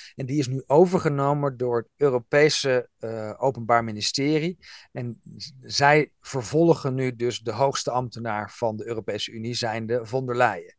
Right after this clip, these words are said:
Eh, aan de ene kant is het goed nieuws, aan de andere kant kan het natuurlijk ook zo zijn, eh, zij is de baas van dat hele Europese apparaat. Dus, ah, dus dit is ook weer een ideale manier om het in de doofpot te laten verdwijnen. Aan de andere kant gebeurt er veel.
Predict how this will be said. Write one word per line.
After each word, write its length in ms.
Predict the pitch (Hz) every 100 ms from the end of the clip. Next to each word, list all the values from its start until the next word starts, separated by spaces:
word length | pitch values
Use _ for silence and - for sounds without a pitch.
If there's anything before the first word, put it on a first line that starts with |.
| _ - - - -
Eh, 240 | 147 143 135 - _
aan 140 | 147
de 60 | 151
ene 140 | 196
kant 120 | 180 160
is 60 |
het 100 | -
goed 100 | 208
nieuws, 200 | 196 160
aan 60 | 160
de 60 |
andere 300 | 180 226 185
kant 220 | 165 151 147
kan 120 | 165
het 80 | 156
natuurlijk 240 | 156 208 -
ook 20 |
zo 100 | 160 131
zijn, 200 | 117 139 - - _ _
eh, 160 | - 151 -
zij 460 | 127 123 165 160 160
is 260 | 151 131
de 120 | 131
baas 540 | 143 208 180 - - -
van 420 | - 156 135 120
dat 200 | 110 127
hele 320 | 120 135 131 -
Europese 480 | 127 123 135 123 123
apparaat. 320 | 120 120 123
Dus, 240 | 143 135 127 _ _
ah, 180 | - 113 135
dus 140 | 147
dit 100 | 143
is 80 | 156
ook 140 | 185
weer 160 | 147 160
een 100 | 160 -
ideale 520 | 220 185 170 151 151
manier 540 | 147 147 147 160 151 - - _
om 180 | 170 160
het 140 | 147
in 120 | 156
de 120 | 151 113
doofpot 480 | 165 170 - 147
te 80 | -
laten 280 | 135 123 110
verdwijnen. 480 | 135 117 120 127 139
Aan 120 | 165
de 80 | 175
andere 340 | 220 254 208
kant 340 | 190 175 180 - _ - -
gebeurt 420 | - 160 185 226 170
er 100 | 147
veel. 460 | 175 147 104 87